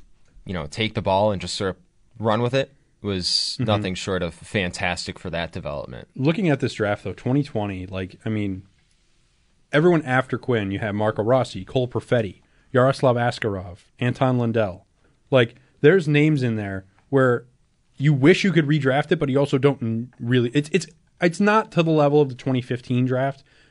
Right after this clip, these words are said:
Speaker 2: but twenty twenty was a pretty loaded draft class in, in terms of the first round. And that was also the year that the Sabres drafted John Jason Peterka. J J Peterka. The
Speaker 1: We
Speaker 2: just,
Speaker 1: could,
Speaker 2: oh,
Speaker 1: I could go
Speaker 2: man.
Speaker 1: on. I could go on about him.
Speaker 2: <laughs> He,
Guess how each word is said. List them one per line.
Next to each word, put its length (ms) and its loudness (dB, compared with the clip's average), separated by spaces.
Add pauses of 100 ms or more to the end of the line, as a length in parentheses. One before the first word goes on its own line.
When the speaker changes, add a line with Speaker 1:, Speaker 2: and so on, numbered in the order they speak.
(120)
Speaker 2:
but 160 2
twenty 240 2
twenty 240 2
was 120 0
a 60 -8
pretty 220 -2
loaded 220 2
draft 300 -6
class 260 -14
in, 200 -8
in 180 -2
terms 240 0
of 40 -8
the 60 -10
first 300 -2
round. 260 -8 (340)
And 80 2
that 100 6
was 100 2
also 480 -2
the 100 2
year 160 2
that 120 -2
the 60 -6
Sabres 300 0
drafted 380 -2
John 220 2
Jason 280 0
Peterka. 400 -6 (720)
J 220 6
J 200 6
Peterka. 440 -4 (800)
The 160 0 (880)
Speaker 1:
We 100 -4
Speaker 2:
just, 220 0 (240)
Speaker 1:
could, 80 0
Speaker 2:
oh, 160 4 (120)
Speaker 1:
I 160 2
could 160 -2
go 140 2
Speaker 2:
man. 260 4
Speaker 1:
on. 100 -14
I 140 -4
could 140 -4
go 60 -2
on 200 4
about 220 -6
him. 320 -8
Speaker 2:
<laughs> 40 -20
He, 420 2